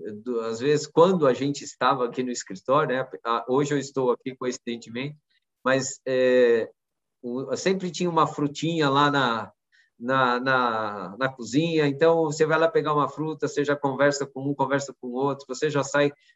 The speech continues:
com um monte de ideia, um monte de solução. Então, acho que esse, essa é a empresa do dia a dia, entendeu? Você tem contato direto com os restaurantes, você tá ali interligado com o negócio, o negócio acontece nos restaurantes, né? Nós aqui, né, nós estamos aqui pra apoiar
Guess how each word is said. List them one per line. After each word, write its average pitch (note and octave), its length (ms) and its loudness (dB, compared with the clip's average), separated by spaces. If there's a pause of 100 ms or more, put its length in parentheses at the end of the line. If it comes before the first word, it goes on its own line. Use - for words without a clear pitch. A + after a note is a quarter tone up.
(140)
com C3+ 120 -4
um C3+ 60 -6
monte D#3 300 0
de B2+ 100 -4
ideia, C3 400 4
um B2 60 -4
monte C3+ 260 -4
de A#2+ 120 -12
solução. B2+ 580 -4 (200)
Então, A#3+ 140 -2
acho - 140 -2
que A3+ 100 -6
esse, A3 240 -2
essa G#3 200 0
é - 20 -2
a F#3+ 40 -4
empresa D#3 360 -4
do C#3 120 -10
dia C3+ 200 0
a - 40 0
dia, G2 280 -4
entendeu? A#2 320 -4
Você C#3+ 300 -4 (300)
tem - 140 -2
contato C3+ 500 -2
direto B2+ 440 -2
com B2+ 80 -8
os A#2 140 -8
restaurantes, A#2 760 -4 (400)
você D3+ 240 0
tá D#3+ 260 2
ali C3+ 600 0
interligado C3+ 800 0
com C3 180 -4
o B2 40 -4
negócio, A#2+ 720 0 (260)
o D3 80 -6
negócio E3 360 0
acontece D#3+ 680 0
nos A2 200 -14
restaurantes, F#2+ 600 -8
né? G#2+ 260 -10
Nós C#3+ 300 2
aqui, D3+ 420 -4 (420)
né, C3 220 -4
nós C3+ 240 -2
estamos C#3+ 340 -2
aqui D3 220 -2
pra F3 180 -4
apoiar D#3 580 2